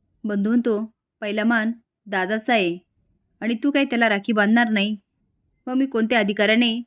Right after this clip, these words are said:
तुझ्याकडून राखी बांधून घेऊ?" आता सगळेच लालीकडं रागाने बघत असतात. राखी बांधायला बंधूने नकार दिल्यामुळे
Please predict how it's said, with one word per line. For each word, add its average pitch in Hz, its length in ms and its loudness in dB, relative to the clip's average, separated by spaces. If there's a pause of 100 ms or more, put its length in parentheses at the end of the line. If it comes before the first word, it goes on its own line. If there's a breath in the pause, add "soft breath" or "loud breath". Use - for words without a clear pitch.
(500)
तुझ्याकडून 247 400 -2
राखी 220 260 2
बांधून 220 340 4
घेऊ?" 233 280 2 (760)
आता 214 180 -4
सगळेच 214 360 -2
लालीकडं 196 540 0 (380)
रागाने 196 340 -2
बघत 190 280 0
असतात. 185 320 -2 (760)
राखी 208 280 -2
बांधायला 214 360 0
बंधूने 202 360 0
नकार 190 320 -2
दिल्यामुळे 196 560 0